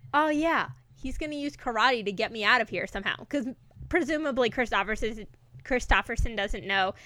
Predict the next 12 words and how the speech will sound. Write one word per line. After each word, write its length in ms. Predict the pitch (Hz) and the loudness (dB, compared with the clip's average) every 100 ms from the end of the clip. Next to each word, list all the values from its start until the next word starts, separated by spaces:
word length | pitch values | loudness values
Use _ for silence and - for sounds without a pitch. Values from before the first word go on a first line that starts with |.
| - | -18
how 280 | - 311 294 | 4 6 6
he's 260 | - 247 | 4 2
locked 320 | 214 160 - 202 | 0 -2 -2 -8
inside 380 | 180 - 165 | -6 -2 -2
the 60 | 170 | -4
crate 360 | - - 139 - - - - _ - | -6 -4 -4 -10 -18 -20 -20 _ 2
or 140 | 214 | 4
how 240 | 196 277 262 | 8 8 8
he's 300 | - - - | 2 -2 -6
stuck 360 | - 190 - | -2 -2 -2
inside. 520 | 196 202 - 180 190 | -10 -8 -4 -2 0
Like, 240 | 214 208 | 2 2